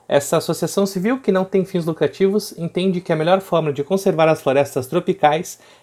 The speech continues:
é dar a elas uma destinação econômica, associada a boas práticas de manejo e a gestão responsável dos recursos naturais. Nessa entrevista, a Marina fala sobre suas perspectivas para o meio ambiente em dois mil e vinte e dois, depois de um ano difícil para a conservação da natureza no Brasil,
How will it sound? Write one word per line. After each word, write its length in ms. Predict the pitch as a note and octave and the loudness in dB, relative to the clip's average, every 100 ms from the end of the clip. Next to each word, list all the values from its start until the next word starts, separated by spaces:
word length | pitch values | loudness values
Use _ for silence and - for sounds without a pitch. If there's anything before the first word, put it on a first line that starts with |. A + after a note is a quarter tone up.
| - | -4
é 120 | D3+ | 0
dar 200 | D3 F3+ | 4 4
a 80 | E3 | 4
elas 300 | E3 F3 E3 | 4 2 0
uma 140 | D#3+ | 0
destinação 600 | D#3 - D#3+ D3 - E3+ A#2 | 0 -2 -6 -4 -4 -4 -6
econômica, 720 | E3+ G3 E3 D3 B2 - - - - _ | -4 0 0 0 -4 -8 -14 -18 -20 _
associada 600 | A#2+ - B2 - C3 B2+ | -6 -4 -6 0 2 2
a 40 | B2 | 0
boas 280 | B2 E3 D3+ | 0 0 0
práticas 460 | D3 D#3 - D3 | -2 -2 -2 -2
de 80 | C3+ | -2
manejo 560 | B2+ A#2+ D#3 F3 G3+ G3 _ _ - | -2 -2 0 0 0 -2 _ _ -8
e 100 | G#3 | 0
a 80 | G#3 | 4
gestão 300 | G#3 G#3 G3 | 4 2 0
responsável 720 | F#3+ G3 F#3+ F3 - D#3+ E3 | 0 -2 -4 -4 0 0 0
dos 140 | D#3+ | 0
recursos 420 | D#3 - D3+ - D3+ | -2 0 -4 -2 -2
naturais. 640 | D3+ F3+ D3+ A2+ - - _ _ - _ _ _ _ | -2 0 0 0 -6 -20 _ _ -20 _ _ _ _
Nessa 240 | - G3 G#3+ | 0 0 2
entrevista, 640 | G#3+ F3 G3+ G#3 A3 - | 2 2 2 0 0 2
a 100 | G3+ | 4
Marina 320 | G3+ A3 G#3+ | 4 6 4
fala 260 | - G3 G3+ | 2 0 0
sobre 240 | G#3+ G3 | 0 0
suas 300 | G3 G#3 G3+ | 0 0 0
perspectivas 800 | - G#3 G#3 A3+ - G#3+ G#3 G#3 | 0 0 0 -8 -4 -2 0 0
para 140 | - | 0
o 20 | G3 | 0
meio 180 | F#3+ | 2
ambiente 360 | F#3+ F3 F3 F3 | 2 2 0 0
em 40 | |
dois 140 | F3+ E3+ | 0 2
mil 120 | F3 | 0
e 40 | |
vinte 200 | F3 F#3+ | 0 -2
e 40 | F#3 | 2
dois, 340 | D#3 B2+ - _ _ - | 2 0 -6 _ _ -6
depois 340 | B2+ B2 D3 | -6 2 2
de 60 | D3+ | 4
um 80 | D#3 | 0
ano 100 | E3 | 0
difícil 560 | D#3 F#3+ - F#3 - | 0 -2 -2 -4 -2
para 120 | F#3+ D#3 | -4 -2
a 20 | |
conservação 580 | D3+ D3 C#3+ C3 - E3 | -4 -2 0 0 -2 -2
da 100 | E3+ | 0
natureza 480 | D#3 D3 C#3 C#3+ | 0 2 4 4
no 120 | C#3 D3 | 2 0
Brasil, 440 | D#3+ C3+ C#3 D#3 | 2 2 0 -4